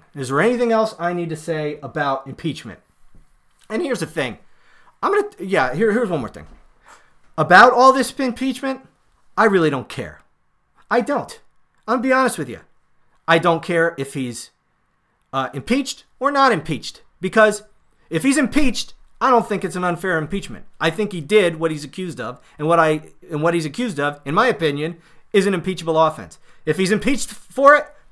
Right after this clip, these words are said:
so be it. I don't care. Now,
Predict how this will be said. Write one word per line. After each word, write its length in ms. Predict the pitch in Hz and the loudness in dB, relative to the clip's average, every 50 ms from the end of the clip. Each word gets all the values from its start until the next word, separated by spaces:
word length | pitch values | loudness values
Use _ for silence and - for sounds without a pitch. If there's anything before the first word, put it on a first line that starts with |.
| - - _ - - | -20 -20 _ -20 -8
so 300 | - - - 247 294 254 | -6 0 2 2 2 2
be 160 | 233 294 226 | 0 -2 -2
it. 240 | 131 - - - - _ | -4 -4 -10 -20 -4 _
I 100 | - 254 | 4 6
don't 220 | 285 269 247 240 - | 6 6 4 2 0
care. 340 | - 214 175 - - - - - - - - - - _ _ - - - - - - - - - | -2 -2 -2 -4 -8 -16 -20 -20 -20 -20 -20 -20 -20 _ _ -20 -20 -20 -20 -20 -20 -20 -12 -2
Now, 360 | 147 196 233 180 107 - - | 2 4 4 4 2 -2 -8